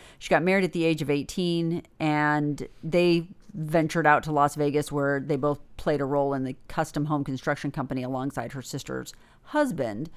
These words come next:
Shelley was an entrepreneur, though, at heart, and she went on all of these, down these, all these roads with multi-level marketing. It started with Tupperware,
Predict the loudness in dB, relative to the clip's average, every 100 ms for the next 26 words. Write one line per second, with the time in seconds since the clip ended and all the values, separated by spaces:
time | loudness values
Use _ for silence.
0 | -18 -20 -20 -4 2 2 2 0 2 4
1 | 4 4 2 2 0 0 2 2 2 0
2 | -2 -4 -4 -4 -2 -2 -2 -2 -10 -10
3 | -2 2 4 2 0 -6 -8 -6 -4 -4
4 | -4 -6 -10 _ _ _ _ -20 -16 -14
5 | -14 -16 -12 0 4 4 2 2 6 6
6 | 2 -4 -12 _ 8 10 10 6 4 2
7 | 0 0 -2 2 4 6 4 4 6 6
8 | 6 2 4 6 6 6 2 0 0 2
9 | 2 2 2 2 2 0 -2 -4 -6 -6
10 | 2 2 2 -2 -4 -2 -2 -2 -4 -2
11 | -4